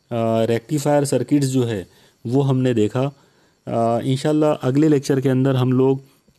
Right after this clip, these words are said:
आ, इसी टॉपिक को और आगे बढ़ाएंगे और इसके अंदर कुछ और पॉइंट्स जो हैं जो इसी के साथ जुड़े हुए हैं, जैसे रिपल फैक्टर और फिर इनके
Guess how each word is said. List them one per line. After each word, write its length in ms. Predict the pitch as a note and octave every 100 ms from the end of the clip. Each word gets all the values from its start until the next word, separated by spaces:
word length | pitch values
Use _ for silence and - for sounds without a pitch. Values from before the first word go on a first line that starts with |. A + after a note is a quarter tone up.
| -
आ, 280 | B2 A#2 A2+ -
इसी 560 | B2+ - E3 D#3+ - -
टॉपिक 480 | A#2 A#2 B2+ - - _
को 120 | - C#3
और 180 | C#3 D3
आगे 280 | C#3 A#2+ B2+
बढ़ाएंगे 520 | A#2 G#2+ A2 A#2 C#3+ - - _ -
और 160 | B2+
इसके 220 | B2 - C3+
अंदर 320 | C3 C#3 - - _ _ _
कुछ 200 | D3+ C#3+
और 300 | D3+ D#3 F3
पॉइंट्स 440 | E3 C#3 B2+ B2+ A#2+
जो 140 | A#2+
हैं 280 | A2+ G2+ E2 - _ _ _ _ _ _ _
जो 120 | A#2+ B2+
इसी 220 | A#2+ D3+
के 80 | D3+
साथ 160 | C#3+ C3+
जुड़े 240 | B2 A#2+
हुए 260 | B2+ B2 B2
हैं, 200 | B2+ B2
जैसे 300 | A#2 A2+ B2+
रिपल 340 | A#2 A#2+ B2
फैक्टर 540 | A#2 A2+ - A#2+ A#2 B2 - - - _ _
और 400 | A2+ A2 G#2+ G#2+ -
फिर 160 | B2 A#2+
इनके 320 | A#2 A#2